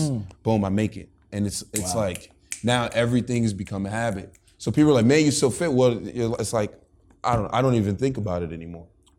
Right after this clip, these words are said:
Speaker 1: Right. I think that's the beauty of it, is that when you get your habits to be so automated that you don't even have to think about it anymore.
Speaker 2: Yeah.
Speaker 1: Like, it's just like, then you can think about other stuff,
Speaker 2: Right.
Speaker 1: right? Like, what used
Speaker 2: Right.
Speaker 1: to take an hour of trading, like, now it's fifteen,
Speaker 2: Fifteen
Speaker 1: twenty
Speaker 2: minutes,
Speaker 1: minutes.
Speaker 2: yeah.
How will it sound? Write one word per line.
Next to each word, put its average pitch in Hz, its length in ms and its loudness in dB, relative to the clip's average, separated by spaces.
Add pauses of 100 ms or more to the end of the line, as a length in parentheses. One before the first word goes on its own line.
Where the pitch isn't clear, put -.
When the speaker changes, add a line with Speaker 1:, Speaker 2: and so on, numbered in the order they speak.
(180)
Speaker 1:
Right. 82 220 -10 (500)
I 151 60 4
think 180 140 6
that's 170 160 4
the 127 80 -2
beauty 123 340 2
of 113 100 -2
it, 104 60 0
is 107 120 -2
that 104 120 -2
when 110 140 -2
you 139 80 2
get 123 180 -2
your 110 100 -8
habits 120 400 0
to 123 80 -6
be 110 120 -2
so 101 260 -2
automated 101 560 -2 (280)
that 107 120 -10
you 135 80 -2
don't 135 80 -2
even 117 140 -4
have - 20 -12
to 67 80 -14
think 135 160 -4
about 90 240 -4
it 73 80 -8
anymore. 76 360 -10
Speaker 2:
Yeah. 71 160 -8 (200)
Speaker 1:
Like, 101 120 -10
it's 107 120 -8
just 98 160 -10
like, 82 220 -10 (580)
then 175 180 6
you 196 60 6
can 156 80 4
think 170 120 4
about 156 180 4
other 156 140 2
stuff, - 340 -12 (320)
Speaker 2:
Right. 95 140 -4
Speaker 1:
right? 117 240 4
Like, 120 160 0
what 135 140 4
used 135 180 4
Speaker 2:
Right. 131 80 0
Speaker 1:
to 143 60 -2
take 131 80 -2
an 98 100 -4
hour 127 400 4
of 98 100 -6
trading, 127 400 0
like, 95 140 -8
now 110 220 -6
it's 98 100 -10
fifteen, 104 300 -4
Speaker 2:
Fifteen 107 280 4
Speaker 1:
twenty 101 80 6
Speaker 2:
minutes, 156 220 4
Speaker 1:
minutes. 92 180 4
Speaker 2:
yeah. - 120 -20